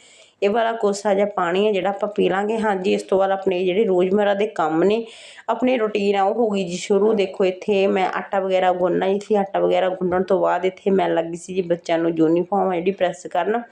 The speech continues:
ਬੱਚੇ ਇੱਥੇ ਆਪਣੇ ਜੀ ਉੱਠ ਚੁੱਕੇ ਸੀਗੇ। ਵੈਸੇ ਤਾਂ ਜਿਹੜੇ ਮੇਰੇ ਬੱਚੇ ਨੇ ਤੇ, ਹੈ ਨਾ, ਬਹੁਤ ਜ਼ਿਆਦਾ ਸੈਲਫ ਡਿਪੈਂਡ ਨੇ, ਹੈ ਨਾ। ਇਹ ਨਹੀਂ ਹੈਗਾ ਵੀ ਇਕੱਲਾ ਮੈਂ ਹੀ ਉਹਨਾਂ ਨੂੰ ਰੈਡੀ ਕਰਨਾ ਜਾਂ ਫਿਰ ਮੈਂ ਹੀ ਉਹਨਾਂ ਦੇ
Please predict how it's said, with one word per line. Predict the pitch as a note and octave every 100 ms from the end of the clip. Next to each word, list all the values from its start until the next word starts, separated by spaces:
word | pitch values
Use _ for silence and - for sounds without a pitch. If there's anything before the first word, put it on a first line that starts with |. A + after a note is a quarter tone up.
| - - - - -
ਬੱਚੇ | G#3+ G#3+ A3+
ਇੱਥੇ | A3+
ਆਪਣੇ | A#3 G#3+ - G#3+ G#3+
ਜੀ | G3+ G#3+
ਉੱਠ | F#3 F#3+ -
ਚੁੱਕੇ | G3+ G3+ A3 G#3+
ਸੀਗੇ। | A3+ G#3 B3+
ਵੈਸੇ | G#3 F#3+ F#3
ਤਾਂ | G#3 G3
ਜਿਹੜੇ | F#3+
ਮੇਰੇ | A#3 A3 G3+ F#3+
ਬੱਚੇ | F#3 - F#3 F#3
ਨੇ | G3 G#3 G#3 - - - - -
ਤੇ, | G#3
ਹੈ | A3
ਨਾ, | A3
ਬਹੁਤ | F#3 F3 F#3 A3 G#3+ F#3
ਜ਼ਿਆਦਾ | F#3 F3 E3+ F#3+ G#3+
ਸੈਲਫ | A3 G3+ E3+ - F#3
ਡਿਪੈਂਡ | F3+ E3+ F#3+ E3+
ਨੇ, | F3 F3+
ਹੈ | F#3+
ਨਾ। | F#3
ਇਹ | - E3 E3+
ਨਹੀਂ | G3+ G3+
ਹੈਗਾ | E3+ F3+
ਵੀ | F#3 G3
ਇਕੱਲਾ | F#3+ F#3+ E3 E3+
ਮੈਂ | F#3+ E3+
ਹੀ | F#3
ਉਹਨਾਂ | F#3+ F3 E3+
ਨੂੰ | F#3+
ਰੈਡੀ | F#3+ D#3+ E3 E3
ਕਰਨਾ | F3 E3+ F3+
ਜਾਂ | F3
ਫਿਰ | F#3 F#3+
ਮੈਂ | F#3 F3
ਹੀ | F#3+
ਉਹਨਾਂ | F#3 F3
ਦੇ | F3+